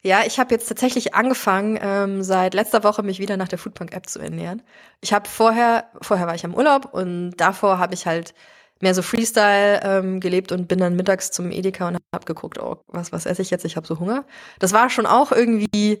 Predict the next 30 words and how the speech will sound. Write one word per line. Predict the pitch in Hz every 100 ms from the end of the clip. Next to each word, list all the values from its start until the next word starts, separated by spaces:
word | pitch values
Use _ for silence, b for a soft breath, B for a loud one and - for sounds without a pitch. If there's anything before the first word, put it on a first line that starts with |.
| _
ich | -
sag | 190
mal, | 196 185 185 _ _
nach | 180 190
Foodpunk-Prinzipien, | - 240 240 226 214 247 247 254
aber | 202 180
jetzt | 196 - - B B B B B _ _ _ _
bin | 208
ich | 240 240
sehr | 214
happy, | 208 247 220
weil | 170
ich | 175
einmal | - 208 220
die |
Woche | 196 190
einkaufe | - 190 190
und | 185
ganz | 170 190
genau | 175 175
weiß, | 165 175 -
was |
brauche | - 160
ich | 160 -
für |
die | 165
ganze | 170 165 135
Woche. | - -
Und, | 143 147 -
ähm, | 160 160 156 156 160 165 -